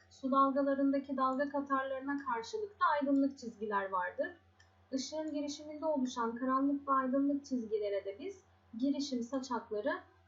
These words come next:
adını veriyoruz. Işık hem dalga hem de tanecik karakterlidir.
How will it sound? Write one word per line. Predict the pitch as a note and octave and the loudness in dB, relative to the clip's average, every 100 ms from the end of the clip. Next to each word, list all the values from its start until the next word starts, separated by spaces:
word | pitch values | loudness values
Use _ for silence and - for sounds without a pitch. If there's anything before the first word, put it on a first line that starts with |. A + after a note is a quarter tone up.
| - | -2
adını | C4+ C4+ C4 | 2 4 4
veriyoruz. | A#3+ G3+ F#3+ F#3+ C#4 F#4 - _ _ _ _ _ _ - | 2 0 -2 -2 -4 -6 -14 _ _ _ _ _ _ -6
Işık | C#4 E4+ E4+ | -6 -8 -2
hem | E4 E4 D4 | 2 2 4
dalga | C4 C#4 F4 | 4 2 0
hem | D#4+ D4 C#4 | 0 2 2
de | - | 4
tanecik | D4+ C#4+ C#4+ C#4 - | 4 6 4 2 -2
karakterlidir. | A#3+ A3 G#3 - G#3 G3 F#3 B3 E4 - | 0 0 0 0 -2 -2 -4 -4 -4 -8